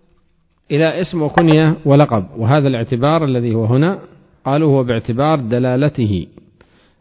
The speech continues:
على معنى زائد على العلمية أو عدم دلالته، أو دلالته. هذا التقسيم باعتبار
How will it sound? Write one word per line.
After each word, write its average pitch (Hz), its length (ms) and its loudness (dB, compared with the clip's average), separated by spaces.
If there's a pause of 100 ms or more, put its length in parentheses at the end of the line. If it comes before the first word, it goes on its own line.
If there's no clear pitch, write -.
(160)
على 131 320 2
معنى 127 400 2
زائد 135 400 -2
على 123 200 0
العلمية 117 600 0
أو 147 300 -2
عدم 123 400 0
دلالته، 113 520 -2 (800)
أو 113 80 -4
دلالته. 104 480 -4 (840)
هذا 139 240 -2
التقسيم 135 460 -4
باعتبار 127 600 -2